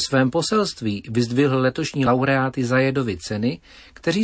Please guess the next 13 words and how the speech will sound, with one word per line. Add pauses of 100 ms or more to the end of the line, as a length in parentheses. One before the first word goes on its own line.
svou
odvahou
upřednostňovat
solidaritu
před (100)
lhostejností
dokazují, (280)
že
mír
není
jen
vzdálenou
utopií,